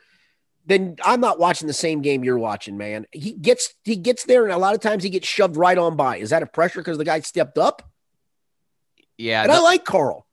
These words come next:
Speaker 2: I, I don't really understand the pressure stat fully because there were some
Speaker 1: And, and,
Speaker 2: games
Speaker 1: and
Speaker 2: last
Speaker 1: listen,
Speaker 2: year where
Speaker 1: and
Speaker 2: the Bengals didn't even sniff the quarterback. And we
Speaker 1: And
Speaker 2: come away
Speaker 1: Carl
Speaker 2: talking
Speaker 1: never
Speaker 2: about
Speaker 1: developed
Speaker 2: s-,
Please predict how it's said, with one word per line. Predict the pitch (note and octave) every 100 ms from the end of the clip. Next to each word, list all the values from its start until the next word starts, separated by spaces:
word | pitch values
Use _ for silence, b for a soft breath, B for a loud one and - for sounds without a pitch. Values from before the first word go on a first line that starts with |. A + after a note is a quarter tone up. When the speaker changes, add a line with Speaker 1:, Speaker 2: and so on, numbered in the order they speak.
| -
Speaker 2:
I, | C3 D3+ F#3
I |
don't | A3+ C3
really | C3 D#3 C#3
understand | A#2+ G#2+ - A#2 G2+ F#2
the |
pressure | - G#2 F2+ F#2
stat | E2 - E2 D#2+
fully | - G2 E2 E2 E2
because | G2 C3 G#2+
there | F3
were | E3
some | - C4+
Speaker 1:
And, | C#4+
and, | G#3+
Speaker 2:
games | -
Speaker 1:
and | D#4+
Speaker 2:
last | -
Speaker 1:
listen, | A#3+
Speaker 2:
year | A#2
where | B3
Speaker 1:
and | G#3+
Speaker 2:
the | C3
Bengals | D3 F3 E3+ -
didn't | C#3 C3 -
even | C#3 A#2 G#2+
sniff | - - - C3 C#3+ E3+ -
the | - A2
quarterback. | - C3+ B2 F#2+ E2+ D#2+ _ _ _ _ _ -
And | D#3
we |
Speaker 1:
And | G3
Speaker 2:
come | D#3
away | C#3+ C#3
Speaker 1:
Carl |
Speaker 2:
talking | E4
Speaker 1:
never | E4 D4
Speaker 2:
about | A#3+
Speaker 1:
developed | C4+
Speaker 2:
s-, | C5+